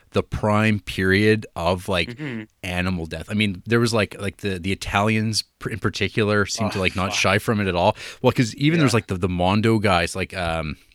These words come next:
Speaker 1: there's, like, the one film that you're never gonna watch called Africa, Blood and Guts. But in that situation, it's a documentary.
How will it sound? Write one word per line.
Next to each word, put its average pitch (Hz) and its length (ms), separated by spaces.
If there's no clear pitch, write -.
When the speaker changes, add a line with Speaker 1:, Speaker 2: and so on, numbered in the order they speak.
Speaker 1:
there's, 117 140
like, 135 120
the 104 80
one 95 200
film 107 260
that 92 140
you're 107 320
never 101 240
gonna 104 180
watch 92 360
called 92 340
Africa, 107 440
Blood 98 240
and 95 120
Guts. - 380
But 120 220
in 135 120
that 165 140
situation, 143 520
it's 113 140
a 95 40
documentary. 90 760